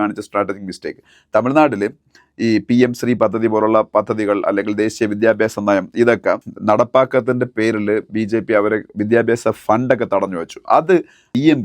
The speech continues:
കെ എടുത്ത് ഉപയോഗിക്കുന്നുണ്ട്. അതൊക്കെ ഒരു പക്ഷേ ബി ജെ പിക്ക് എതിരായിട്ടുള്ള ഒരു ഫീലിംഗ് ആൾക്കാരുടെ ഇടയിൽ ഉണ്ടാക്കാൻ കാരണമായേക്കാം. പക്ഷേ ഈ ആന്റി ഹിന്ദി സ്റ്റാൻഡ് എന്ന് പറഞ്ഞാൽ ഒരു അർത്ഥം ഉണ്ടെന്ന് എനിക്ക് തോന്നുന്നില്ല. ഹിന്ദി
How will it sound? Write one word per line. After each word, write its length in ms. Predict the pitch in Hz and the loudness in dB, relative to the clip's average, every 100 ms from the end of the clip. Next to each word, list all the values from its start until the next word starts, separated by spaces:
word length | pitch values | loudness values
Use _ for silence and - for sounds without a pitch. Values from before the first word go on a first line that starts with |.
| 104 | -2
കെ 100 | 104 - _ - | -2 -4 _ -2
എടുത്ത് 180 | 127 117 117 | -2 0 4
ഉപയോഗിക്കുന്നുണ്ട്. 480 | 117 104 92 87 87 139 | 4 4 -2 -8 0 0
അതൊക്കെ 240 | 165 180 151 | 0 0 -2
ഒരു 80 | 143 | -2
പക്ഷേ 240 | 131 127 | -4 -6
ബി 60 | 110 104 | -6 -6
ജെ 60 | 117 | -8
പിക്ക് 160 | 104 | -6
എതിരായിട്ടുള്ള 640 | 101 107 107 101 104 101 98 - | -2 0 0 0 -2 0 0 -2
ഒരു 160 | 98 98 90 117 | -4 -2 -2 0
ഫീലിംഗ് 320 | 120 123 98 104 | 2 0 -2 -2
ആൾക്കാരുടെ 380 | 101 107 101 98 | 0 0 0 0
ഇടയിൽ 240 | 95 95 95 113 95 | 0 0 -2 -4 -6
ഉണ്ടാക്കാൻ 420 | 98 92 87 87 87 _ - | 0 -2 0 -2 -4 _ 0
കാരണമായേക്കാം. 600 | 101 95 85 78 - - | 0 0 -6 -8 -8 -4
പക്ഷേ 180 | 110 135 135 | -2 0 2
ഈ 40 | 98 | 2
ആന്റി 260 | 101 127 175 | 2 2 2
ഹിന്ദി 220 | 180 165 170 | 2 0 -2
സ്റ്റാൻഡ് 240 | 156 143 135 | 0 0 0
എന്ന് 80 | |
പറഞ്ഞാൽ 220 | 127 127 131 | -2 0 2
ഒരു 60 | 110 | 2
അർത്ഥം 220 | 104 123 | 0 -2
ഉണ്ടെന്ന് 200 | 110 104 | -2 -6
എനിക്ക് 140 | 90 95 | -4 -4
തോന്നുന്നില്ല. 300 | 92 92 104 - _ _ | -4 -2 -2 -4 _ _
ഹിന്ദി 260 | 143 147 165 | -6 2 0